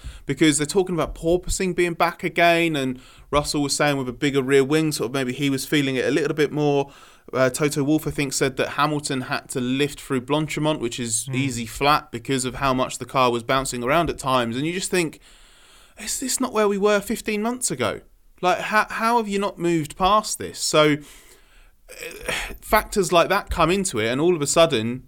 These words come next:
Speaker 1: you lose a tenth or two's performance, and that is the difference between Hamilton sort of being stuck in that limbo position behind Leclerc, never being far enough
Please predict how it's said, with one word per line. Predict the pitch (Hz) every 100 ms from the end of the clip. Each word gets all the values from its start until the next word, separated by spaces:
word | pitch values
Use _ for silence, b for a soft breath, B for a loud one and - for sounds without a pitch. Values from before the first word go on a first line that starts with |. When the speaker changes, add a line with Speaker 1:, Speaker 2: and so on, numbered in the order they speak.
| -
Speaker 1:
you | 139
lose | 143 151 143 131
a | 139
tenth | 156 165 160 -
or | 147
two's | 139 156 147 143 131
performance, | - - 135 196 180 101 120 - - - b b
and | 135
that | 170 160
is | 185
the | 160
difference | 160 196 139 101
between | - 127 143 139 135 127 b b b
Hamilton | 156 151 147 147
sort | 135
of |
being | 131 135
stuck | 127 - 160 160 -
in | 135 131 127 b b b
that | - 135
limbo | 143 151 156 131
position | 123 127 131 127 131
behind | 123 139 135
Leclerc, | 117 - 127 127
never | 127 135 127
being | 127 127 123
far | 117 139 127
enough | 127 123